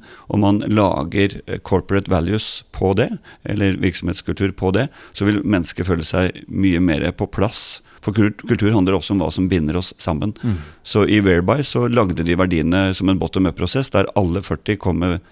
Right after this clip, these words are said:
Speaker 1: tre verdier hver, altså hundre og tjue verdier,
Speaker 2: Mm.
Speaker 1: blåste det opp i en ordsky.
Speaker 2: Mm.
Speaker 1: Igjen brukte vi da E D B.
Speaker 2: Mm.
Speaker 1: Eh, og så speilet vi tilbake, og så spurte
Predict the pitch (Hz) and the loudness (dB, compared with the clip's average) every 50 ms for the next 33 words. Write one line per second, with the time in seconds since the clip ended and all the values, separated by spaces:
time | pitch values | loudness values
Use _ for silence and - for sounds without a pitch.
0 | _ - - 85 82 85 90 87 85 85 85 92 104 139 160 - - - - 101 | _ -4 0 0 2 2 2 2 2 2 2 2 2 2 0 -2 -4 -2 0 0
1 | 101 92 82 90 90 - 85 80 85 87 85 87 104 131 - - - 113 101 80 | 0 0 0 0 0 0 -2 0 0 0 2 2 2 0 0 0 0 0 0 0
2 | 71 67 - 104 98 - - 98 95 85 - 95 95 - - 98 87 78 - - | -2 0 2 2 2 2 2 -2 -2 0 2 2 2 4 4 4 4 4 4 0
3 | 156 262 285 - - 127 120 104 90 85 80 87 90 95 92 92 85 - - 85 | 0 0 0 -4 -4 -2 -2 -2 -2 -4 -2 0 0 2 2 0 -2 -2 -2 0
4 | 82 80 82 78 - 85 85 82 82 110 139 190 202 - - 135 107 85 90 120 | 0 0 0 0 0 0 0 0 0 0 -2 -2 -6 -6 -2 -2 -2 -2 -4 -8
5 | 131 - - - 98 101 98 95 - 113 104 - - - - 110 90 78 78 87 | -10 -12 -6 -2 0 2 2 0 0 0 -2 -2 -2 0 0 0 0 0 0 -2
6 | 87 - 92 90 76 - - - 156 233 - - - - - - - - 117 110 | -2 0 0 0 0 -2 -2 -4 -4 -4 -4 -10 -10 -8 -8 -6 -4 -2 -2 -2
7 | 107 - - 104 - - | -2 -2 -2 -2 -2 0